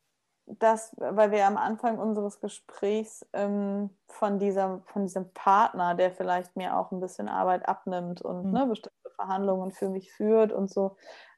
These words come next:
Speaker 1: ähm, aber dass man eben auch klar haben muss, und so habe ich dich jetzt verstanden,
Speaker 2: Mhm.
Speaker 1: äh, ein Recruiter, Schrägstrich Headhunter, Schrägstrich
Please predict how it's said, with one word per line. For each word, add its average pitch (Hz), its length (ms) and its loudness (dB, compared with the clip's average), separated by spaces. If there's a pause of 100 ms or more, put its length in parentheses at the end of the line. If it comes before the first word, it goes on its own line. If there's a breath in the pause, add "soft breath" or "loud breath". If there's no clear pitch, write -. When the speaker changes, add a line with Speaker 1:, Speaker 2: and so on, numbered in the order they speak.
(160)
Speaker 1:
ähm, 202 280 6
aber 208 180 8
dass 214 200 4
man 208 120 6
eben 196 220 6
auch 208 260 2
klar 202 340 2
haben 208 600 2
muss, 220 520 2
und 196 200 -2
so 196 180 -2
habe 202 160 -2
ich 196 100 -6
dich 208 160 -6
jetzt 208 200 -6
verstanden, 202 800 0
Speaker 2:
Mhm. 160 80 -8 (460 soft breath)
Speaker 1:
äh, 202 280 4
ein 202 240 2
Recruiter, 208 640 6
Schrägstrich 196 580 -4
Headhunter, 190 520 -2
Schrägstrich 185 760 -12